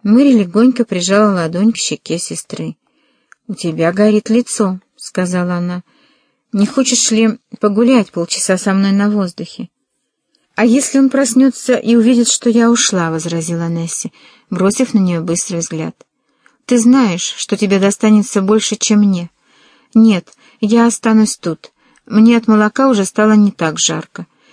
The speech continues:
И потом, я должна до пятницы повторить всю эту книгу».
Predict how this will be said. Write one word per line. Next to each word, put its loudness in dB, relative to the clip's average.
И 0
потом, 0
я 0
должна 2
до -2
пятницы 0
повторить -2
всю -4
эту -2
книгу». -6